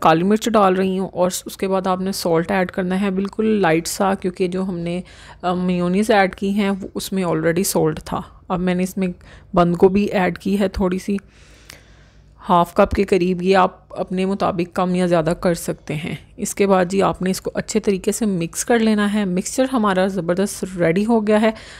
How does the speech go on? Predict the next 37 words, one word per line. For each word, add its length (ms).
अब 160
जी 140
मैंने 260
ब्रेड 300
के 160
दो 140
पीस 380
लिए 100
हैं, 200
किनारे 520
जो 160
हैं 140
वो 160
मैं 120
इसके 280
काट 340
के 100
अलग 320
कर 180
दिए 160
हैं, 100
क्योंकि 240
अक्सर 320
बच्चों 380
को, 140
अ, 60
ब्रेड 520
के 180
जो 120
कॉर्नर्स 460
होते 220
हैं 60
वो 140
पसंद 440
नहीं 260
होते 280
हैं, 180